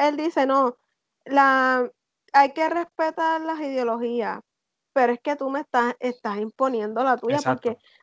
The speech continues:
Speaker 1: si venimos a ver ahora, cuando en el dos mil dieciocho se había aprobado en las escuelas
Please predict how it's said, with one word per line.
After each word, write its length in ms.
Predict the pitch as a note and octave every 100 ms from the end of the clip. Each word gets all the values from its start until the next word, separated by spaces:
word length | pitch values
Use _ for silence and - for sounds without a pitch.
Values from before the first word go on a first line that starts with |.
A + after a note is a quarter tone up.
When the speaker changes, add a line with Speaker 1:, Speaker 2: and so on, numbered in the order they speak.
| _ _ _
Speaker 1:
si 120 | C#4+ C#4
venimos 320 | C4+ C#4 E4
a 140 | E4+
ver 100 | E4
ahora, 560 | D#4+ D#4 F4 C4+ G#3+ - _ _ _ _ _ _ _ _ _ _
cuando 480 | - A3+ A3+ A3 A3 -
en 380 | A#3 A#3 A#3 A3+
el 140 | A3
dos 160 | A#3 A#3
mil 220 | A#3 A#3
dieciocho 720 | C4+ C#4 D#4 D#4+ C4+ G3+ G3+
se 180 | - B3
había 460 | A#3 A3+ A3+ A3
aprobado 800 | A3 A#3+ C4 C4 C4 C#4 C#4 C4+
en 80 | B3
las 160 | A3+ A3
escuelas 680 | G#3+ - A#3+ D4+ A#3 G3+